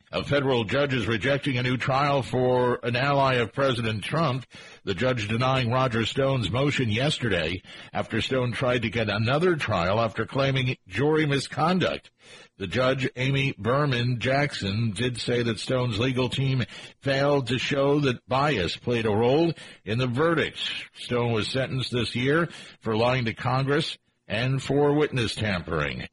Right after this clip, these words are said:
The western United States appearing to be approaching a mega drought. A Columbia University study shows half of nearly two-decade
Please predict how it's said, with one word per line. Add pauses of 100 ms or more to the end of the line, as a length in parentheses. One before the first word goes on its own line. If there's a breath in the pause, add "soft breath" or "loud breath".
(360 soft breath)
The
western
United
States
appearing
to
be (340 loud breath)
approaching
a
mega
drought. (140)
A
Columbia
University
study
shows
half
of
nearly
two-decade